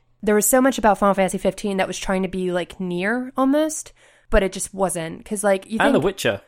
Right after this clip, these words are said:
Speaker 1: And
Speaker 2: Like
Speaker 1: The Witcher. So with Nier, if you haven't played it, uh, you should. Um, <laughs> but, uh, essentially, like, the side quests, although they were,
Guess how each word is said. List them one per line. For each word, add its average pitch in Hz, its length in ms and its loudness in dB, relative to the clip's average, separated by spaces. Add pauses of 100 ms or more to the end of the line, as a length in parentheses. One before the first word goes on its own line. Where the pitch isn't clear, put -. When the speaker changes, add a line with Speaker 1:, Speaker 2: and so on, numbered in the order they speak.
(160)
Speaker 1:
And - 0 -
Speaker 2:
Like 247 160 6
Speaker 1:
The 233 60 4
Witcher. 190 500 -2 (340)
So 220 640 2
with 226 320 -2
Nier, 277 260 0
if 240 120 -8
you 202 60 -6
haven't 202 260 -4
played 170 260 -8
it, 175 180 -8 (200)
uh, 180 240 -8
you 185 80 -10
should. 170 300 -10 (220)
Um, 180 360 -2
<laughs> 214 340 2
but, 226 240 2 (500)
uh, 214 220 6
essentially, 262 560 0
like, 185 160 -4
the 208 80 -4
side 262 360 0
quests, - 580 -2 (100)
although 226 400 2
they 302 140 0
were, 233 340 2